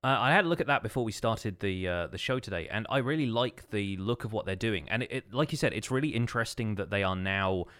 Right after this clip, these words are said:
adding story into a game that has traditionally had no story, or the players have been allowed to invent in their minds whatever the story is.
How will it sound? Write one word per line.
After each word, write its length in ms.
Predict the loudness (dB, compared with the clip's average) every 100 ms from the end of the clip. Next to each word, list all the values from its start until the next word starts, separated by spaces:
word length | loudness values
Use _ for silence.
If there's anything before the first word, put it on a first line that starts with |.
| -20 -20 _ _
adding 340 | 2 4 4 2
story 540 | 0 2 6 6 6
into 200 | 4 4
a 60 | 4
game 320 | 4 4 2
that 200 | 0 0
has 420 | 0 0 0 -2
traditionally 640 | -2 2 2 2 0 0 0
had 280 | 2 2
no 140 | 2 0
story, 320 | 2 2 4
or 80 | 2
the 80 | 0
players 460 | 0 0 0 -2
have 100 | -2
been 80 | 0
allowed 320 | 2 2 0
to 160 | 0 -2
invent 460 | -2 0 -2 -2 -4
in 140 | -2
their 140 | 0
minds 360 | 0 0 0 -4
whatever 300 | -4 -4 -4
the 80 | -8
story 420 | -4 0 0 -2
is. 320 | 0 0 0